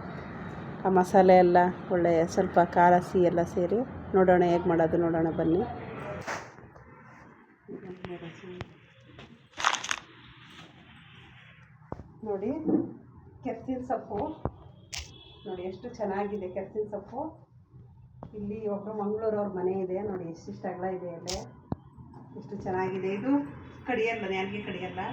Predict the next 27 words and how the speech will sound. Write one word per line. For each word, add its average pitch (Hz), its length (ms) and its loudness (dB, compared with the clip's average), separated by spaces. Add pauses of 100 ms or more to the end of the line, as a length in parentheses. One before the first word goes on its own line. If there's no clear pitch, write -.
(640)
ನಾನು 196 160 0 (100)
ನಾಳೆ 190 300 0
ಇದು 202 120 -8 (100)
ಪತ್ರೊಡೆ 220 440 -2
ಮಾಡ್ತೀನಿ 185 400 -4
ನಾನು. 180 200 -6 (1300)
ನೋಡಿ, 190 240 -2
ಎಷ್ಟೊಂದು 214 420 2
ಎಲೆ 202 200 2
ಕೊಟ್ಟಿದ್ದಾರೆ. 185 440 -2 (120)
ಇದರಲ್ಲಿ 214 340 2
ಚಟ್ನಿ 240 400 2
ಕೂಡ 240 120 4 (120)
ಮಾಡ್ಬೋದು, 202 440 -2 (840)
ಪಲ್ಯನೂ 233 460 4
ಮಾಡ್ಬೋದು. 185 420 -2 (760)
ನೋಡಿ, 180 180 -6 (120)
ತಂಬುಳಿ 214 400 2 (100)
ಅಂತ 196 140 0 (160)
ಮಾಡ್ತಾರೆ 180 400 -6
ಮೊಸರು 185 260 -6
ಹಾಕಿ, 196 260 -6 (560)
ಅದು 190 100 0 (120)
ಕೂಡ 220 120 2 (100)
ಮಾಡ್ಬೋದು. 185 380 -2
ನೋಡಿ, 196 200 2
ದಂಟನ್ನು 226 420 2